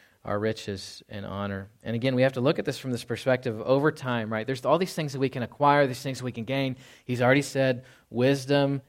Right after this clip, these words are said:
is better than silver and gold and jewels and anything else that you could possibly desire in life." But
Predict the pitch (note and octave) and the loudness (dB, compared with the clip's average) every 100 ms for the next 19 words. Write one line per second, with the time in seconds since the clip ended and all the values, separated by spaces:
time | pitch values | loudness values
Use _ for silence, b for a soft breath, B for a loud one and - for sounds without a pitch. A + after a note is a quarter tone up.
0 | - A2 G2+ A#2+ B2+ B2 A#2 - C3+ C3+ | -10 -10 -4 2 4 4 0 -2 2 2
1 | B2 A#2+ A2 C3 C3+ C3+ A#2+ A2 A2+ C#3 | 2 0 2 4 6 4 2 -4 2 4
2 | C#3 B2 - C3+ E3+ E3+ E3 D3+ D3 A#2+ | 4 0 -6 -2 -2 -2 -2 -2 -4 -6
3 | B2+ B2 - - B2 A#2+ - A#2 A#2 - | -6 -6 -8 -10 -8 -10 -2 0 0 0
4 | A2+ A#2+ A2+ B B B A2+ G#2+ A#2 A#2 | 0 0 0 B B B -8 2 4 6
5 | A#2 A2+ G#2 G2+ F#2+ - _ _ _ _ | 4 2 0 -4 -8 -14 _ _ _ _
6 | - A#2 A#2 G2 - | 0 2 2 0 -8